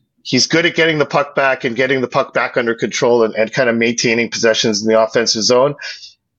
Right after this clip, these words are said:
Um, but a lefty could do that. <laughs> And it'd be nice if someone who could do that, uh, could also pop a goal every now and then. 'Cause it's honestly, like,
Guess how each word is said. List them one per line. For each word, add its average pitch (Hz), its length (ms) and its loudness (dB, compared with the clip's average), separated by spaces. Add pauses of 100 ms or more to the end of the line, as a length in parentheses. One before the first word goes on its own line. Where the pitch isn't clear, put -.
Um, 113 680 0 (540)
but 120 160 0
a - 20 4
lefty 143 300 0
could 107 140 -8
do 101 160 -2
that. 85 240 -4 (180)
<laughs> - 120 -12 (640)
And 151 100 0
it'd 123 140 -2
be 131 100 0
nice 147 240 2
if 127 160 -4 (220)
someone 131 320 0
who 123 80 0
could 120 160 -4
do 180 160 2
that, 135 320 2 (580)
uh, 120 300 2
could - 180 -2
also 127 180 0
pop 123 280 -2
a - 20 -10
goal 123 240 2
every 113 220 0
now 107 160 4
and 107 100 0
then. 104 140 2
'Cause 123 160 -2
it's 143 160 0
honestly, 196 400 2
like, 127 260 2